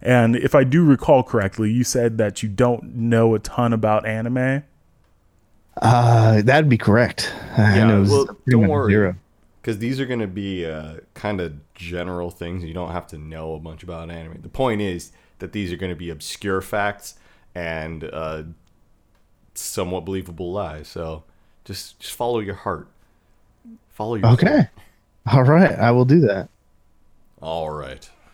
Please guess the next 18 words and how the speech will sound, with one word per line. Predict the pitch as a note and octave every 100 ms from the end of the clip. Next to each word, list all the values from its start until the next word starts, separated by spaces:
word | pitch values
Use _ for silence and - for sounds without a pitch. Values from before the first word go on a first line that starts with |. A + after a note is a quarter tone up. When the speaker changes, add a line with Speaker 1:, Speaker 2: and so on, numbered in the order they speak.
| _ _
Speaker 3:
Round | A2+ G#3 F3
one. | B2+ A#2 - _ _ _ _ _ _ _ _ _ _ _ _ _ _ _ _ _ _ _ _ _ _ _ _ _ _ _ _ _ _ _ _ _
First, | - E3+ - - _ _ _ _ _ _ _ _ -
a | C3+
noted | A3+ A#3 D#3+
fan | - D#3+ F#2
of | E2+
American | E2+ G#2+ A2+ F#2 D#2
films, | - C#3+ D2+ G2+ - _ _ _
Hayao | F3 D#3 F#2+
Miyazaki | F2+ D#2 G#2+ G#2+ - D#2+
about, | E2 D#2+ D2 _
based | - F2+ -
Howl | - - F#3 A#2 D2 F2+ _ _
of | - D#2+ _ -
Howl's | - D2 D2+
Moving | D2+ C#2+ C#2+
Castle | A2 C3+ D3 D3